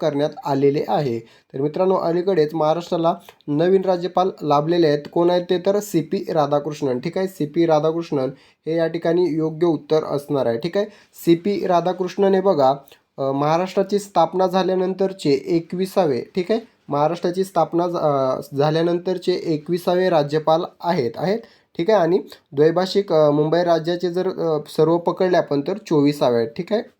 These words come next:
स्वतंत्र महाराष्ट्राचे, महाराष्ट्राचे एकविसावे, लक्षात ठेवायचं आहे.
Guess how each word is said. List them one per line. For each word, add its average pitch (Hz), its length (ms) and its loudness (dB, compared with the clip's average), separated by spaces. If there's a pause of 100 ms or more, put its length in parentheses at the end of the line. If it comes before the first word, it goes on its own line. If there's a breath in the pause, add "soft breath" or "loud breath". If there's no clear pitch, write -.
(960)
स्वतंत्र 165 520 -2
महाराष्ट्राचे, 165 600 0
महाराष्ट्राचे 156 680 0
एकविसावे, 151 460 -2
लक्षात 135 240 -2
ठेवायचं 151 360 0
आहे. - 280 -8